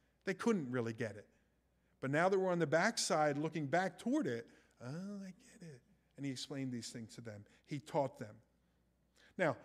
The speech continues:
I do wanna interject here, just as, just for, like, your personal training.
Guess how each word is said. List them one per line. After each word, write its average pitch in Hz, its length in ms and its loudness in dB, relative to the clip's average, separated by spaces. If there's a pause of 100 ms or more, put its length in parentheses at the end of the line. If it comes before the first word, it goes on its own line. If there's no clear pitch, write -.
(120)
I 156 80 2
do 190 140 -2
wanna 185 280 2
interject 165 680 0
here, 120 540 -8
just 156 240 -6
as, 123 300 -10
just - 260 -10
for, 135 120 -8
like, 117 220 -2
your 127 240 -4
personal 143 540 -2
training. 156 440 0